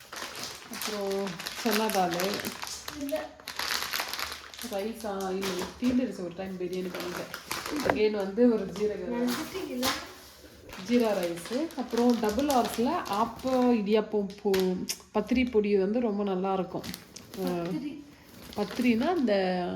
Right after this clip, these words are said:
Speaker 1: சப்பாத்தி ஒயிட், ஆ, சப்பாத்தி, அரிசி சப்பாத்தி மாதிரி நல்லா இருக்கும். முட்டைக்கறி இல்லைன்னா வந்து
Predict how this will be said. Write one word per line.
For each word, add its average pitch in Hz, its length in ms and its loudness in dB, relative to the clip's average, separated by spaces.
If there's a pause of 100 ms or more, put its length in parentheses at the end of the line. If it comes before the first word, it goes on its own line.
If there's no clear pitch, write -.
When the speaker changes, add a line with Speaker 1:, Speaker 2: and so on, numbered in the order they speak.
(260)
Speaker 1:
சப்பாத்தி 214 520 2
ஒயிட், 185 340 2 (100)
ஆ, 202 40 -4 (520)
சப்பாத்தி, 277 460 4 (420)
அரிசி 202 340 4
சப்பாத்தி 180 500 0
மாதிரி 180 220 0
நல்லா 190 240 0
இருக்கும். 196 240 -2
முட்டைக்கறி 196 480 2
இல்லைன்னா 202 540 2
வந்து 190 520 2